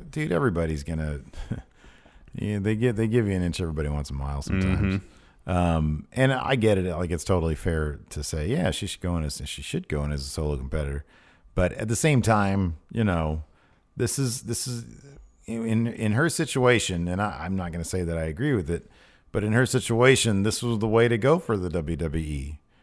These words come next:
Speaker 1: You know, you put her in part of faction, and guess what? She's probably gonna be one of the only people, along with Bret Hart and Ric Flair, to be a two-time inductee.
Speaker 2: Shawn Michaels.
Speaker 1: Oh, and Shawn Michaels, that's right. Yeah.
Speaker 2: And then eventually Triple H.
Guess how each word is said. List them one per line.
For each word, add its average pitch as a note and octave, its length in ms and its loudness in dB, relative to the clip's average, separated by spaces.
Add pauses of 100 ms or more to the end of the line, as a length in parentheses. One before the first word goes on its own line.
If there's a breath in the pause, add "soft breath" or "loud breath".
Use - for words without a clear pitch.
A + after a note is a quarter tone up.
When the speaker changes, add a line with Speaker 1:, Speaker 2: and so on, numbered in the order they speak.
(200)
Speaker 1:
You F2 140 -2
know, E2+ 400 0 (140)
you G#2 120 -2
put A#2+ 220 8
her A#2+ 120 4
in A#2+ 180 2
part A#2+ 240 6
of G2 80 0
faction, A2+ 380 0
and C3 120 0
guess B2+ 180 -2
what? D#3 220 2
She's A#2 200 -2
probably A#2+ 340 6
gonna C3+ 180 2
be B2+ 400 2 (340 soft breath)
one A2 180 2
of A2 60 4
the A#2 80 6
only B2+ 220 8
people, A#2 400 6
along G#2+ 240 6
with F2+ 140 0
Bret G#2+ 160 6
Hart G#2+ 200 6
and F#2 80 -2
Ric G#2+ 160 -2
Flair, G#2 520 2 (520 soft breath)
to G2+ 320 0
be G2+ 360 2
a F#2 120 -2
two-time G#2 440 0
inductee. G2 600 -2
Speaker 2:
Shawn F2+ 220 -6
Michaels. F2+ 400 -6 (540)
Speaker 1:
Oh, G2 100 0
and F#2 80 -2
Shawn F#2+ 220 -2
Michaels, D#2 320 -6
that's C#2+ 180 -10
right. C2+ 200 -12 (180)
Yeah. D#2+ 180 -10 (140)
Speaker 2:
And F2+ 160 -4
then E2+ 80 -4
eventually E2+ 340 -6
Triple - 320 -16
H. - 220 -20